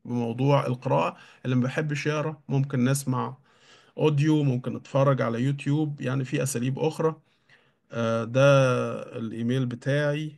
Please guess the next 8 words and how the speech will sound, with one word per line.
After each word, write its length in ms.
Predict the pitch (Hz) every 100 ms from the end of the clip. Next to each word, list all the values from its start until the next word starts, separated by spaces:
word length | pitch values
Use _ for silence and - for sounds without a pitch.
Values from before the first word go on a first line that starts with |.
| - -
وده 580 | 113 110 120 123 123 120 113
الرقم 720 | 113 110 110 117 127 - 117
اللي 160 | 113 107
عليه 180 | 107 120
الواتساب، 720 | 117 117 - - 139 151 - _ _ _ _ _ _ _ -
وبشكر 520 | 107 110 135 143 127
حضراتكم، 580 | 131 117 117 143 - 156
و-، 540 | 151 151 - 120 120